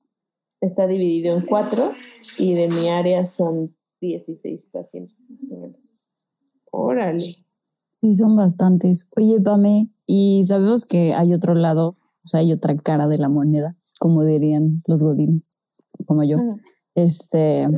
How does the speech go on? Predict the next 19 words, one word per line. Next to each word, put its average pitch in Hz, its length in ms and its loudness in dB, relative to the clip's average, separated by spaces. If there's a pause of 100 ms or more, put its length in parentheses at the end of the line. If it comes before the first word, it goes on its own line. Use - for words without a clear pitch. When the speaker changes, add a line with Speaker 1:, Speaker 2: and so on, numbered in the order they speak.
(140)
Speaker 2:
<laughs> - 1000 -6
Speaker 3:
y 208 140 2
sabemos 190 380 2
que 185 60 2
también 175 300 2
hay 175 80 0
como 185 220 2
situaciones 170 680 0
felices 165 520 0
dentro 147 340 -2
de, - 400 -4
de 135 80 -2
los 143 140 -4
pacientes, - 540 -2
¿no? 135 220 -2
O 180 40 -4
sea, 135 220 -8
de 131 120 -6
que 143 300 -4